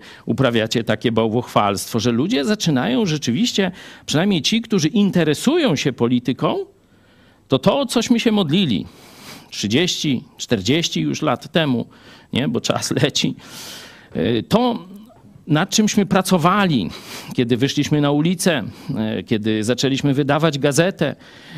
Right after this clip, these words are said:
kiedy kilkanaście lat temu zaczęliśmy nadawać kazania, e, potem <clears throat> stałe programy, no a potem dwa tysiące szesnasty rok już, e, codzienne, e, programy,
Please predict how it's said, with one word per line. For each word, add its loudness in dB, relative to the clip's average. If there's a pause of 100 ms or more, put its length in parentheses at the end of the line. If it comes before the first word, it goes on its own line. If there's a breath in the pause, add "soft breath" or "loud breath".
(160 loud breath)
kiedy 2 (260 loud breath)
kilkanaście 0
lat -2
temu 2
zaczęliśmy 0
nadawać 2
kazania, 0 (380 loud breath)
e, 0
potem 0 (300)
<clears throat> 0
stałe 0
programy, 2
no 2
a 2
potem 0
dwa -2
tysiące -2
szesnasty -2
rok -2
już, -2 (500 loud breath)
e, 0
codzienne, 2 (220)
e, 2
programy, 0